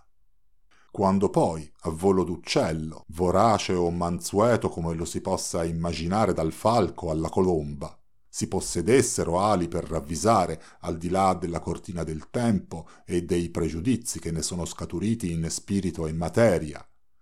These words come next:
la scena del medesimo crimine, quale fu allestita sul patibolo con cui si aprì giudiziariamente l'anno che avrebbe vista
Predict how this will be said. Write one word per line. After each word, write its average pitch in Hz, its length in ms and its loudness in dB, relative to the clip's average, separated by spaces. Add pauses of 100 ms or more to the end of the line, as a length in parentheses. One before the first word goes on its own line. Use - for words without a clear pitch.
(140)
la 92 140 0
scena 90 540 2
del 80 160 -4
medesimo 87 480 0
crimine, 80 640 -4 (200)
quale 87 320 2
fu 95 220 0
allestita 82 500 -2
sul 90 240 -4
patibolo 90 880 -4
con 92 220 -4
cui 107 320 2
si - 160 -6
aprì 90 500 -4 (140)
giudiziariamente 92 1040 -2
l'anno 90 340 0
che 90 100 -4
avrebbe 85 340 -2
vista 87 540 -4